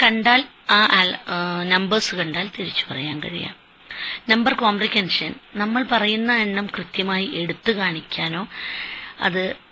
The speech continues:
കാണിച്ചു തരാനോ അല്ലെങ്കിൽ എടുത്ത് തരാനോ കഴിയാം. നമ്മൾ പറയാം, "മോനെ, ഒരു നാല് മിഠായി തന്നേ" എന്ന് പറഞ്ഞാൽ, അല്ല, "അഞ്ച് pencil" എന്നൊക്കെ പറഞ്ഞാൽ ആ number count ചെയ്ത് ചെയ്യാൻ കഴിയാം. Recognition of small letters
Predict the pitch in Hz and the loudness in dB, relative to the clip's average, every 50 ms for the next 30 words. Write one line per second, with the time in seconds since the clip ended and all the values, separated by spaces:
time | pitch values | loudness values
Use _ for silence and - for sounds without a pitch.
0 | _ _ _ - - _ - 202 196 202 208 - - 220 226 220 208 208 202 208 | _ _ _ -20 -14 _ 2 4 4 4 2 -2 0 2 2 4 4 4 4 2
1 | 214 233 254 240 208 196 190 196 185 175 170 170 - 185 - - 160 143 151 156 | 2 0 -2 -2 -2 -2 -2 0 0 -2 -2 -4 -6 -8 -2 -2 -2 -2 -2 -4
2 | 160 160 165 170 - - - 131 131 - - - - - - - - - _ - | -4 -4 -6 -6 -6 -6 -6 -6 -6 -6 -8 -8 -12 -18 -20 -20 -20 -20 _ -10
3 | - 180 175 180 185 180 170 165 165 165 170 175 180 180 185 185 180 190 202 196 | -6 -4 0 2 2 2 2 0 -2 -2 -2 0 2 2 2 2 2 4 4 6
4 | 190 196 202 202 190 175 - - 165 160 165 160 165 165 165 160 151 160 - - | 6 6 6 4 0 -2 0 2 2 2 2 0 -2 -4 -4 -4 -6 -8 -8 -14
5 | - - - - - - - - 180 165 - - - - - - - - - - | -20 -20 -20 -20 -20 -12 -6 -4 -2 -2 -2 -4 -6 -6 -8 -8 -10 -12 -20 -20
6 | - - - - - - - - 190 185 180 175 185 190 170 - - - 170 165 | -20 -20 -18 -16 -16 -16 -8 0 2 4 4 4 2 4 2 4 4 4 2 2
7 | 156 - - - - 160 160 170 - - 196 226 262 277 - 311 - 294 262 240 | 0 -6 -6 -6 -6 -6 -6 -8 -4 -4 -2 -2 0 0 -2 0 4 4 4 4
8 | 233 233 226 208 185 180 190 208 233 240 233 208 202 190 190 202 214 220 233 208 | 4 4 2 2 2 2 0 2 2 2 4 4 4 4 4 2 4 4 4 4
9 | 196 226 - - - - - - - - - - - - - _ _ _ - - | 4 2 -2 -6 -18 -18 -16 -16 -16 -18 -18 -20 -20 -20 -20 _ _ _ -20 -20
10 | - - - 190 185 180 170 170 165 151 190 185 - - 180 156 151 160 165 165 | -10 -2 0 0 0 2 0 0 0 0 -4 -6 -4 -4 -4 -4 -4 -6 -8 -8
11 | 165 175 - - - _ - _ - - - - 208 220 214 - 247 233 254 254 | -8 -8 -10 -12 -14 _ -20 _ -20 -20 -8 -2 0 0 2 2 2 2 2 2
12 | 233 - - 254 247 240 - - - - - - - 214 202 202 202 214 220 226 | 2 2 2 2 2 0 -2 -6 -10 -10 -10 -8 -4 0 2 4 4 4 4 2
13 | 220 - - 226 233 233 | 2 2 0 0 0 0